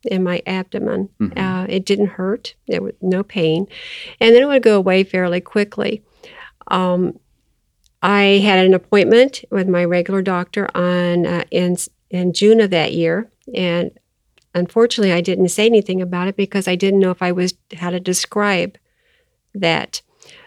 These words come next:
Speaker 1: Uh,
Speaker 2: What was going on?
Speaker 1: what was going on. And so the same thing happened,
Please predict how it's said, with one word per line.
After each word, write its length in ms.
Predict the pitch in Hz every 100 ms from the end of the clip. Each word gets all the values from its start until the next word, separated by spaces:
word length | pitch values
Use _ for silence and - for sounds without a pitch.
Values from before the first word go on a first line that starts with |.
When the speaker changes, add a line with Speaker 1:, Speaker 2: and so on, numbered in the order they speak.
| _ -
Speaker 1:
Uh, 140 | 90
Speaker 2:
What 140 | -
was 100 | -
going 240 | - 90 85
on? 200 | 82 73
Speaker 1:
what 180 | 190 170
was 160 | 180
going 320 | 196 180 190
on. 320 | 220 277 160 165 -
And 420 | 196 196 190 196
so 200 | - 214
the 120 | 196 202
same 300 | 233 233 240
thing 240 | 226 214
happened, 540 | 208 196 - 202 190